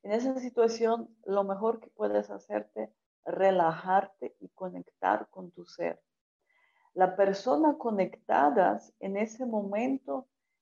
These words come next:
sienten que todo está bien, porque en realidad ese tiempo, eso es lo que está pasando, como si fuera una de, un desastre, es tiempo de gran liberación de humanidad. Pasará un poco de tiempo y ustedes van a enterar lo que de verdad está pasando.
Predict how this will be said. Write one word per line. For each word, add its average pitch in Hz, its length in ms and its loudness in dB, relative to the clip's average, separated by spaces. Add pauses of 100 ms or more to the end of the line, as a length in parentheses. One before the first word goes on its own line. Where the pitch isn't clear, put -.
(140)
sienten 247 760 0 (140)
que 180 120 -4
todo 196 600 2
está - 340 -12
bien, - 400 -8 (220)
porque 185 220 -2
en 180 60 2
realidad 185 460 4
ese 214 320 -2
tiempo, - 760 -4
eso 214 240 0
es 220 40 4
lo 208 100 2
que 202 80 -10
está 190 220 -10
pasando, 208 460 -6
como 175 200 -18
si - 160 -20
fuera 196 180 -10
una 196 260 -8
de, 180 260 -6
un 185 200 -10
desastre, 180 680 -8 (600)
es 190 180 -6
tiempo 220 320 0
de 190 160 2
gran 202 380 -2
liberación 180 920 0
de 185 100 -6
humanidad. 170 800 -4
Pasará 185 300 -8
un 190 100 -2
poco 202 220 -4
de 202 80 -6
tiempo 214 400 -10 (300)
y 190 40 -20
ustedes 190 300 0
van 185 160 0
a 190 60 -2
enterar 190 460 0
lo 180 180 0
que 180 100 -12
de 175 160 -4
verdad 180 260 -4
está - 220 -12
pasando. 180 600 -16